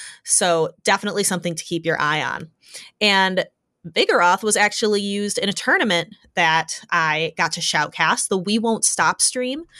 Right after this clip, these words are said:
uh, Battle for Row. That was a Summer Cup tournament. So we got to kind of preview that cup, the participants of it, and everyone who watched. House Stark won that tournament and used a Vigoroth. Also on House Stark's team, he had a seven-round sweep.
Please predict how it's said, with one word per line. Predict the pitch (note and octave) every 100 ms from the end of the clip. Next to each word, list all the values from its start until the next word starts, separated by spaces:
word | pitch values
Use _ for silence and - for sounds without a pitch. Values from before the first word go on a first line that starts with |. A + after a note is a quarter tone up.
| - - -
uh, | F#3 F3
Battle | D#3+ F#3 F3+ F#3+
for | - F#3+
Row. | E3 D#3+ D#3 F3+ C4+
That | F#3 G3 G3
was | B3 B3+
a | A3
Summer | G#3+ - G3 F#3 G3
Cup | G3 - F3 E3+ - - - -
tournament. | F#3+ G3 D#3 G#2+ -
So | -
we | F3
got | E3+ F3 -
to | G#3+ G3 -
kind | - G3 E3+
of | E3
preview | - - F#3 G#3 G#3 G3+
that | F#3+ -
cup, | - F3 F3
the | -
participants | E3+ D#3+ - F3 - G3 F#3+
of | F#3+
it, | A3+
and | C#4
everyone | E3+ D#3 E3+ D#3
who | D#3 D#3
watched. | C#3+ C#3+ - - - - - -
House | - A#3 G4+ -
Stark | - - A3+ D#4+
won | F#3+ D#3+
that | D3+ D3
tournament | - D#3+ D#3 E3 D#3+
and | F#3 F3+
used | F3 G#3 C#4+ D4+ -
a | A3
Vigoroth. | F#3+ G#3 F3+ - C#2 - - - - -
Also | G3 F#3+ A3
on | F3 F3+
House | F3+ F3+ F3
Stark's | - E3+ F3
team, | - A#3 D4+
he | A#3+
had | F3+
a | D#3+
seven-round | - F#3+ G3 B3 A3 G3
sweep. | F#3+ - E3 C4